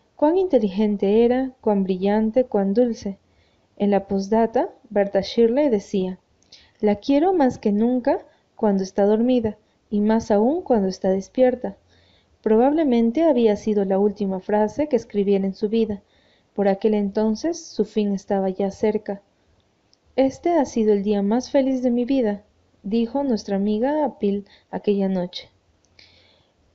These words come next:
"He encontrado a mis padres. Esas cartas han hecho que sean reales. Ya no soy una huérfana. Me siento como si, al abrir un libro, hubiera encontrado entre sus páginas rosas del ayer,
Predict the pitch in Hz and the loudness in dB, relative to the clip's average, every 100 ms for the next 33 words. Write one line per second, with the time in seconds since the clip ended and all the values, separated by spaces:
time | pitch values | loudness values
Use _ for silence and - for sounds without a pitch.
0 | - 311 349 262 214 202 220 214 220 220 | 0 0 2 0 0 2 2 2 0 -2
1 | - 269 247 202 196 - _ _ _ _ | -2 0 2 0 -6 -14 _ _ _ _
2 | 226 240 233 - 220 226 302 - 262 220 | -2 0 -4 -4 -2 0 0 0 0 2
3 | 214 220 214 202 - 208 202 208 208 220 | 2 0 -2 -4 -2 -2 -2 0 2 2
4 | 208 202 - _ _ _ _ _ 220 285 | 0 -4 -10 _ _ _ _ _ -2 0
5 | 302 277 233 214 202 190 190 185 - 190 | 2 0 2 2 2 0 0 -2 -4 -8
6 | 196 - _ _ - 220 208 254 254 320 | -10 -14 _ _ -2 0 2 2 2 0
7 | 320 247 214 208 - 208 202 - _ 202 | 0 0 0 -2 -2 -2 -4 -10 _ -2
8 | 202 202 240 269 302 262 240 196 240 - | -2 0 -2 0 0 0 0 2 -2 -4
9 | _ _ _ - 214 226 226 202 196 190 | _ _ _ -4 0 2 2 0 -2 -2
10 | 202 196 196 190 190 247 233 - 226 214 | 0 0 0 -2 -8 -10 -8 -2 -2 0
11 | 185 185 - - 202 196 185 185 185 196 | -4 -4 -8 -10 -2 -2 0 -6 -4 -2
12 | 202 214 208 | 0 0 -2